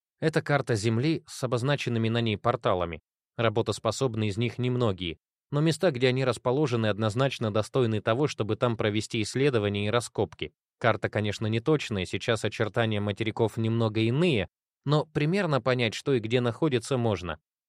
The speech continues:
Сделайте себе фото, пока тут все работает, а то мало ли что». «Да, да, конечно, это ведь ценнейшая информация. Подержите секундочку».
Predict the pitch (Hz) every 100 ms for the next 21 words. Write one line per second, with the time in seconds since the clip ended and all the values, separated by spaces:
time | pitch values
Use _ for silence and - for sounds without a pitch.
0 | - 104 127 135 113 107 117 107 101 151
1 | 135 - 101 107 113 - - 117 117 120
2 | 101 85 90 - 95 87 120 123 95 -
3 | - 85 - _ _ _ _ _ - 107
4 | 87 82 104 90 _ _ _ _ - 120
5 | 131 110 104 101 117 117 113 - 131 139
6 | 110 120 113 135 135 131 - 107 87 _
7 | _ _ 151 151 127 131 107 - 117 107
8 | 92 - 87